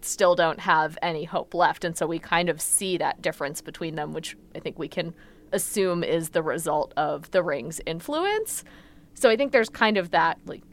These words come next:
character piece that happens as a result, but it's also a, "Hey, let us orient you to what is happening out in the broader world," because we can get really,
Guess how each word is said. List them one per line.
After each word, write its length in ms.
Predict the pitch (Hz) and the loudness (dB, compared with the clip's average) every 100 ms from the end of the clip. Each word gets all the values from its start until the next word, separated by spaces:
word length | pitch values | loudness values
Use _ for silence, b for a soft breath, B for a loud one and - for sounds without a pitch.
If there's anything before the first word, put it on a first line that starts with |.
| - - | -20 0
character 480 | 359 339 - 233 | 2 4 2 0
piece 320 | 196 226 190 - | 0 -2 -2 0
that 180 | 180 | 0
happens 400 | - 180 185 165 - | 2 0 0 -4 0
as 160 | 170 170 | 0 2
a 60 | |
result, 500 | 156 156 - 170 160 | -2 -2 0 0 0
but 160 | - 190 | 2 2
it's 220 | 202 196 - | 2 -2 2
also 480 | 196 214 - 202 180 | 4 4 2 2 4
a, 400 | 160 156 170 170 b b b b - | 2 2 0 -6 b b b b -2
"Hey, 260 | 294 302 | 2 4
let 220 | 196 202 214 | 4 4 4
us 160 | 214 - | 2 0
orient 560 | 185 180 196 185 180 | 4 6 6 4 0
you 180 | 190 175 | 0 0
to 140 | 170 208 | 0 0
what 240 | 180 175 | 4 4
is 140 | 180 175 | 4 0
happening 500 | - 165 180 165 - | 2 2 2 -2 2
out 180 | 160 156 | 2 2
in 140 | 175 175 | -2 -2
the 80 | 165 | 0
broader 380 | 160 156 160 | 0 0 0
world," 540 | 156 165 151 90 87 196 | -2 -2 0 -2 -6 -6
because 260 | 170 190 170 | -4 -4 -4
we 120 | 180 | -8
can 100 | 185 | 0
get 160 | 185 - | 0 0
really, 600 | 175 202 196 180 175 | 0 2 4 2 0